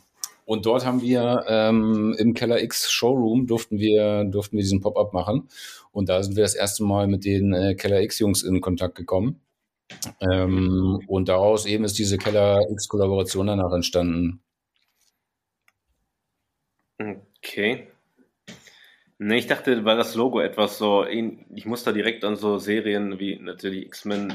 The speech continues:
Speaker 2: X-Force und all sowas denken, alles, wo irgendwie Leute in den neunzigern extreme Muskeln hatten und dicke Knarren in der Hand. Und ich dachte, vielleicht würde man da eine unterschwellige, äh, Liebe für das Medium Comic finden.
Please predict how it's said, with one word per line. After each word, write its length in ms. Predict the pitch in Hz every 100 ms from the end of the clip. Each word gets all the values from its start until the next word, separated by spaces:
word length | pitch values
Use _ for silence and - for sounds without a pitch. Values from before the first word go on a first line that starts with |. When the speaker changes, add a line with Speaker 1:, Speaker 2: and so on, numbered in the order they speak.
| -
Speaker 2:
X-Force 640 | 113 - - 104 104 -
und 100 | 101
all 160 | 92 98
sowas 260 | 101 95
denken, 320 | 101 104 101
alles, 320 | - 101 101 -
wo 100 | 98
irgendwie 340 | 104 98 104
Leute 320 | 98 101 101
in 60 | 104
den 100 | 101
neunzigern 500 | 101 101 - 98 95
extreme 440 | 95 - 104 98
Muskeln 380 | 98 101 - 92
hatten 300 | 98 98 98
und 260 | - 95 101
dicke 180 | 98
Knarren 380 | - 98 98 95
in 80 | 92
der 140 | 92
Hand. 200 | 95 113
Und 340 | - 92 95 -
ich 120 | -
dachte, 320 | - - 101 95
vielleicht 480 | 95 92 - - - - - - - - -
würde 260 | 92 117
man 160 | 117 110
da 80 | 104
eine 120 | 104
unterschwellige, 1400 | 107 107 98 101 98 98 95 95 92 - 95 92 92 92
äh, 340 | _ _ _ 98
Liebe 280 | 101 98
für 240 | - 92 92
das 180 | 90 -
Medium 300 | 95 90 92
Comic 320 | - 95 -
finden. 340 | - 87 -